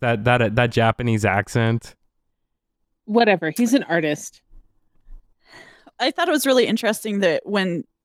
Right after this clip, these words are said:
Speaker 3: these people were being introduced, "This is so-and-so from Malibu, California." Oh, and there's this other guy who's doing the art things. <laughs> And I was
Speaker 1: Yeah.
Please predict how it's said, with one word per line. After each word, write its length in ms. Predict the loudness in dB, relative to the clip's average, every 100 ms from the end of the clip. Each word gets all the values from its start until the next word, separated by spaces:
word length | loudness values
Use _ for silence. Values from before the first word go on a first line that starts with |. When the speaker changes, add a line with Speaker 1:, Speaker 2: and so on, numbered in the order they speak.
| _ _ _ _ _ -6
Speaker 3:
these 260 | -4 -2
people 220 | -4 -2
were 140 | 0 2
being 220 | 0 0
introduced, 500 | -2 -2 0 0 -2 -4
"This 180 | -2 0
is 160 | 0
so-and-so 640 | -2 0 2 2 0 0 -2
from 320 | -4 -2 2
Malibu, 600 | 4 4 4 2 0 0
California." 880 | 0 2 0 0 -2 0 0 0 -2 _ _ _
Oh, 140 | 0
and 180 | 2 2
there's 220 | 0 0
this 180 | -2 -2
other 220 | 0 2
guy 260 | 4 4 2
who's 240 | -2 -10 -8
doing 260 | -4 -2
the 60 | -2
art 200 | -2 -4 -8
things. 400 | -10 -8 -10 -16 _
<laughs> 340 | _ _ -4
And 120 | -4 -2
I 100 | -4 -4 -10
was 260 | -6 -6 -6 _ _ _ _
Speaker 1:
Yeah. 320 | 0 2 0